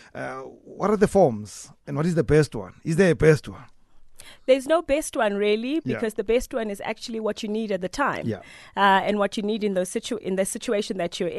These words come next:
Speaker 2: in.
Speaker 1: Yeah.
Speaker 2: So various forms of partnerships exist. I mean, I mean, the first one is, are you looking for just an investor? You know,
Speaker 1: Mm-hmm.
Speaker 2: we've heard things of silent partners,
Speaker 1: Yeah.
Speaker 2: where a person is just an investor.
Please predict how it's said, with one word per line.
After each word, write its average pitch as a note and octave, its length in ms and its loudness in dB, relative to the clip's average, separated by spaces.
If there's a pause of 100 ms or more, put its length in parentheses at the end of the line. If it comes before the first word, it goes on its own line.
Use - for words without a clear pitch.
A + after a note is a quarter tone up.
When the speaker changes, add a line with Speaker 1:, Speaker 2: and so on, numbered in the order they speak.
Speaker 2:
in. D#3+ 160 -4
Speaker 1:
Yeah. B2+ 160 -2 (240)
Speaker 2:
So C4+ 540 2 (140)
various D#4 540 0
forms A#3+ 500 -2
of G3+ 220 -4
partnerships G#3 560 -4
exist. F3 640 -4
I F#3+ 100 -2
mean, G3 300 -2 (320)
I - 40 -10
mean, F3+ 160 -2
the E3+ 60 -2
first A#3 240 -2
one F3+ 200 0
is, D#3 180 -4
are D#3+ 120 -6
you E3+ 40 -4
looking F#3 240 -4
for E3+ 80 -4
just F3 220 -6
an D#3 80 -2
investor? D#3+ 500 2 (320)
You F#3 80 -2
know, D#3 160 0
Speaker 1:
Mm-hmm. A2+ 320 0
Speaker 2:
we've F#3 140 0
heard G3 200 -4
things G3 240 -4
of F3 80 -4
silent G3 440 0
partners, A#3 520 2
Speaker 1:
Yeah. A2+ 120 -2 (440)
Speaker 2:
where G3 560 2
a A3 60 -4
person A3+ 340 -6
is F#3+ 80 -8
just A3 220 -4
an G3 100 -4
investor. F#3 560 -6